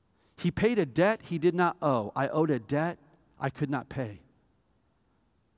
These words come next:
I needed someone to wash my sins away, but I sing a brand new song, Amazing Grace.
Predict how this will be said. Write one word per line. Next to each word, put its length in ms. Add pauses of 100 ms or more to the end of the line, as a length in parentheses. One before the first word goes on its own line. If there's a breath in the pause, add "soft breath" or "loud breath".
(220)
I 180
needed 300
someone 500
to 100
wash 400
my 160
sins 360
away, 480
but 160
I 160
sing 600
a 80
brand 320
new 80
song, 520 (360 loud breath)
Amazing 680
Grace. 540